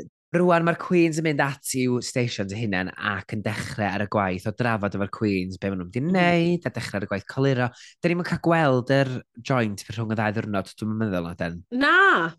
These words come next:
Speaker 1: So, we go straight
Speaker 2: Ma', a ma'
Speaker 1: into
Speaker 2: pawb yn side-eye o, yym, outfit Pixie. Like, oh my God, what? But be nath, yym, Danny Beard weud? Oedd e fel, "I'm all for camp,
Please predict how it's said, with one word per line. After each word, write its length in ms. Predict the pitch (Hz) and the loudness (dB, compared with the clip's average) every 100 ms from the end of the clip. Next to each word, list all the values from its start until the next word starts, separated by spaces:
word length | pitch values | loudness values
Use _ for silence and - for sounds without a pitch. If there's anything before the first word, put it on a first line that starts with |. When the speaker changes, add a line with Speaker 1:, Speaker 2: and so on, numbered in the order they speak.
| _ _ _ _ | _ _ _ _
Speaker 1:
So, 380 | - 131 113 113 | -4 0 2 2
we 140 | 123 120 | 0 2
go 120 | 127 | 0
straight 340 | - - 120 104 | 0 0 0 0
Speaker 2:
Ma', 80 | 117 | -2
a 80 | 110 | -4
ma' 160 | - 98 | -2 -2
Speaker 1:
into 220 | 92 95 _ _ _ _ _ _ | -4 -8 _ _ _ _ _ _
Speaker 2:
pawb 260 | - 196 170 160 | -6 -4 -2 -4
yn 80 | |
side-eye 560 | - 156 151 156 151 151 | -8 -8 -8 -6 -6 -6
o, 140 | 143 - | -8 -12
yym, 240 | 156 147 147 _ | -16 -16 -16 _
outfit 380 | 135 - - - _ | -20 -20 -20 -20 _
Pixie. 600 | 135 - - - 156 - _ _ _ _ _ | -20 -20 -20 -20 -20 -20 _ _ _ _ _
Like, 320 | - - - - _ _ _ | -18 -18 -18 -20 _ _ _
oh 80 | 160 | -20
my 100 | 135 | -20
God, 160 | 147 139 | -20 -18
what? 180 | 147 - _ - - - - | -14 -16 _ -20 -20 -20 -6
But 140 | 214 220 | -4 0
be 80 | 269 | 0
nath, 220 | 330 - | 0 0
yym, 320 | 330 320 294 - - | -2 -2 -6 -6 -4
Danny 260 | 240 240 | -4 -2
Beard 300 | 240 254 233 | -4 -2 0
weud? 240 | 240 262 247 | 0 -2 -2
Oedd 140 | 233 | -4
e 0 | |
fel, 320 | 220 214 214 214 - - _ _ _ - | 0 2 0 -2 -20 -20 _ _ _ -2
"I'm 220 | 202 208 | 2 4
all 80 | 208 | 2
for 160 | 202 202 | 0 -8
camp, 480 | - 190 156 - | 0 2 2 -4